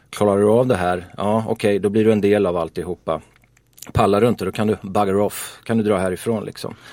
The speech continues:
Det här är inget ställe för veklingar. Så att det, det var ju den, eh, den delen som en annan hade med sig in.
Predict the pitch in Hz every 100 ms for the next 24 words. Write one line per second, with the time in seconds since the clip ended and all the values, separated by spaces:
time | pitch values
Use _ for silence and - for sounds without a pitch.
0 | - - 107 113 107 95 101 95 101 98
1 | 90 - 113 101 - - - - 120 -
2 | 107 113 110 95 107 151 127 113 107 104
3 | 98 92 107 127 113 98 98 - 98 95
4 | 87 110 120 101 101 95 113 135 95 92
5 | 135 107